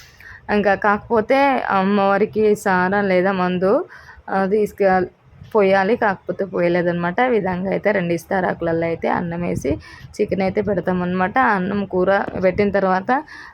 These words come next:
ఆ, మందు కానీ సారా కానీ, ఆ, స్ప్రైట్ కానీ పోస్తారనమాట. కాకపోతే మేము ఎండ బాగా కొడుతుందని చెప్పేసి దబదబా వచ్చేసినాం. ఏం తీసుకోలే, మా ఆయన ఏం తాగడు కదా, అలాగే ఒక్కడే ఉండని చెప్పేసి తీసుకొచ్చుకోలేదనమాట. ఇంకా మొత్తానికైతే అక్కడ పెట్టేసి దేవుడి దగ్గర మొక్కేసి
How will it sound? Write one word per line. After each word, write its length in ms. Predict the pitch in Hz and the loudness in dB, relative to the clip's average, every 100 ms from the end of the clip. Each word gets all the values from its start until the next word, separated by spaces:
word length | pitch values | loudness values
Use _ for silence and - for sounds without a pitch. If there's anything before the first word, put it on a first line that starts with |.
| - | -4
ఆ, 80 | 202 | 0
మందు 400 | 202 185 196 214 | 4 4 4 2
కానీ 420 | 208 185 185 226 | 2 0 2 0
సారా 400 | 226 175 180 208 | 0 0 2 2
కానీ, 420 | 180 180 208 294 - - - - | 2 0 -2 -4 -6 -20 -16 -4
ఆ, 40 | 269 | -4
స్ప్రైట్ 440 | - 202 185 180 | 2 2 2 2
కానీ 220 | 180 180 | -2 -2
పోస్తారనమాట. 580 | 180 180 202 190 185 180 | 0 0 2 2 2 2
కాకపోతే 640 | 214 254 220 180 196 190 | 2 2 2 2 0 0
మేము 500 | 208 196 180 180 185 180 | 0 0 0 0 2 0
ఎండ 240 | 180 196 | 0 0
బాగా 260 | 180 175 180 | 2 2 2
కొడుతుందని 500 | 180 180 180 175 165 | -2 0 -2 -2 -4
చెప్పేసి 360 | 165 175 220 | -4 -2 -2
దబదబా 420 | 196 160 170 175 | 0 0 0 2
వచ్చేసినాం. 420 | 175 165 175 202 214 | 0 0 -4 0 0
ఏం 220 | 185 175 | 0 0
తీసుకోలే, 460 | 185 - 175 208 | -4 -2 -2 0
మా 100 | 220 | 0
ఆయన 280 | 180 190 190 | -2 -4 -4
ఏం 240 | 190 175 170 | -4 -4 -4
తాగడు 380 | 170 170 175 | -2 -2 -2
కదా, 220 | 180 180 240 | -2 0 0
అలాగే 340 | 202 170 170 | 2 0 0
ఒక్కడే 320 | 165 175 175 | 0 0 -2
ఉండని 360 | 170 170 170 170 | -2 -2 -4 -4
చెప్పేసి 500 | 165 185 175 349 415 - - - - - | -4 -4 0 -2 -2 -12 -20 -20 -20 -4
తీసుకొచ్చుకోలేదనమాట. 920 | 311 220 247 214 - 202 190 190 185 233 | 0 2 2 0 2 2 4 2 0 0
ఇంకా 180 | 240 | 0
మొత్తానికైతే 600 | 202 180 202 190 185 175 262 | 0 0 -2 0 0 0 2
అక్కడ 520 | 226 185 185 185 175 | 2 2 0 -2 -2
పెట్టేసి 420 | 170 180 202 208 | 0 0 -2 -2
దేవుడి 360 | 185 196 180 175 | -2 0 0 0
దగ్గర 140 | 175 | 0
మొక్కేసి 580 | 170 160 202 190 330 | -2 -4 -4 0 0